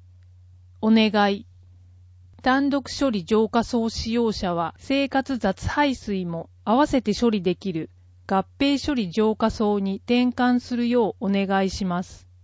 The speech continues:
問い合わせ、クリーンセンター、環境課、電話、二三の五一七零、ファックス、二四の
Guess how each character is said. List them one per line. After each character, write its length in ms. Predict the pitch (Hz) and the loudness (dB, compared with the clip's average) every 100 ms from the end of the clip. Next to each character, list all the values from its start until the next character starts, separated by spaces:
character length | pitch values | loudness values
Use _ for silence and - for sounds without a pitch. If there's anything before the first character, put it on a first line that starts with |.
| - - - - - - - - - - - - - - - _ - | -20 -20 -20 -20 -20 -20 -20 -20 -20 -20 -20 -20 -20 -20 -20 _ -2
問 280 | 247 247 | 2 4
い 60 | 240 | 2
合 60 | 226 | 2
わ 140 | 226 | 0
せ、 320 | - 220 - - - - - | 0 -2 -2 -10 -20 -20 -14
ク 140 | - 233 | -2 2
リ 120 | 254 | 4
ー 140 | 254 | 4
ン 40 | 247 | 2
セ 220 | 269 247 | 2 0
ン 100 | 208 | 0
タ 360 | - 165 156 - | -2 -4 -4 -8
ー、 260 | - - | -20 -16
環 300 | - 214 214 | -2 0 0
境 300 | 208 214 196 | 0 0 0
課、 300 | 190 196 190 - - - - - - | 0 -2 -2 -4 -20 -20 -20 -20 -6
電 340 | 233 220 214 202 | 2 4 4 2
話、 240 | 202 196 - - | 0 0 -6 -10
二 260 | 220 247 254 | 2 4 4
三 380 | - 254 240 233 | 2 2 4 4
の 220 | 226 214 - | 2 0 -8
五 300 | 202 254 262 | 0 2 4
一 240 | 269 247 202 | 0 -2 -4
七 300 | 180 190 196 | -2 0 0
零、 320 | 196 190 - - - - - - - | 0 -2 -4 -12 -20 -20 -20 -20 -4
フ 80 | |
ァ 60 | 262 | -2
ッ 40 | |
ク 120 | - - | -2 -10
ス、 280 | - 170 - - - - - | -10 -10 -10 -20 -20 -20 -2
二 300 | 220 240 240 | 4 6 6
四 300 | 233 233 220 | 4 4 2
の 240 | 214 214 | 2 -2